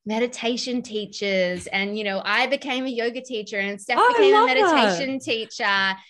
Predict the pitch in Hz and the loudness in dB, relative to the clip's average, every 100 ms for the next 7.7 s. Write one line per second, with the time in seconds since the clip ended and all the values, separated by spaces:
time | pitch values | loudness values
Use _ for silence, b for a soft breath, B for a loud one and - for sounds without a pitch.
0 | 123 165 233 233 208 269 302 302 302 254 | -12 -2 -2 -2 -6 -8 -6 -6 -4 -8
1 | - 233 233 226 220 b b - 214 - | -6 -2 0 0 -4 b b -20 -20 -14
2 | - 262 277 285 277 262 247 233 233 214 | 0 2 2 2 2 2 2 0 0 0
3 | 208 214 - - 262 277 302 277 208 190 | 0 0 -6 -4 -2 0 -2 -4 -4 -4
4 | 190 196 180 190 190 185 190 190 - 247 | -6 -10 -10 -6 -4 -4 -4 -4 -4 -6
5 | 254 269 277 269 285 311 311 254 _ 233 | -6 -8 -8 -4 0 0 -2 -6 _ -4
6 | 220 226 190 196 202 202 202 202 202 196 | -2 -4 -4 -2 -2 -2 -6 -8 -16 -16
7 | - 220 277 262 185 185 | -6 -2 0 0 0 -2